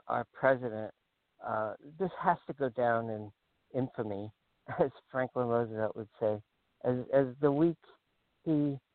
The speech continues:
he told people to drink, uh, Clorox and inject, um, uh, Lysol or ult-, whatever, ultraviolet rays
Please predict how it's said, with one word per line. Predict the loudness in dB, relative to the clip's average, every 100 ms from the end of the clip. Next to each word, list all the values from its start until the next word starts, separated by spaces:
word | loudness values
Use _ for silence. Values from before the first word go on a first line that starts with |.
| _ _ _ _ _
he | -2 -2 -2
told | 4 4 4 -4
people | -10 -6 -8 -8 -6
to | -6 -6 -12 _ _ _ _ _
drink, | 0 0 -6 -20 _ _ _ _ _ _ _
uh, | 2 4 4 2 -2 -6 -16 _ _ _ _ -4
Clorox | 4 6 8 6 2 _ _ -20 _ _ _ -12
and | -8 -6 -8 -12 _ _ _ _ _ _ -14
inject, | -12 -6 -2 -2 _ _ -20 -20 _ _
um, | 0 0 -2 -12 -20 _ _ _ _ _ _ _ _ _ _ _ _ _ -4
uh, | 0 0 -2 -4 -8 -12 -8
Lysol | 2 2 2 -2 4 4 4 2
or | -2 -4 2
ult-, | 0 _ _ -20 _
whatever, | -4 2 2 2 2
ultraviolet | 0 2 -4 2 4 4 0 -10 -6
rays | -2 0 0 -2 -6